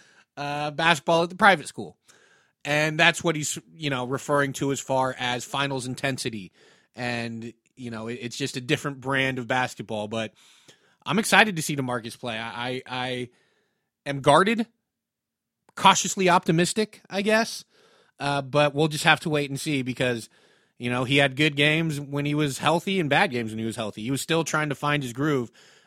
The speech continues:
And, uh, who knows? He could be a major shot in the arm. He could just be another, another guy.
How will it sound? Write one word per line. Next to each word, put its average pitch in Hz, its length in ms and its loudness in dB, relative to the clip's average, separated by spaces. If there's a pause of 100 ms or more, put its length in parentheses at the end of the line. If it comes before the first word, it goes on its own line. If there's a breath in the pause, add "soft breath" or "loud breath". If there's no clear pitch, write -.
(100)
And, 120 400 -2
uh, 117 380 -2 (120)
who 156 120 0
knows? 139 280 2
He 127 60 -8
could 143 180 -2
be 143 100 0
a 131 60 0
major 147 300 0
shot 147 220 2
in 143 60 -12
the 143 80 -4
arm. 156 260 2
He 135 80 -2
could 139 180 -4
just 131 180 -10
be 139 100 -4
another, 131 400 -4 (440 soft breath)
another 139 280 2
guy. 127 260 0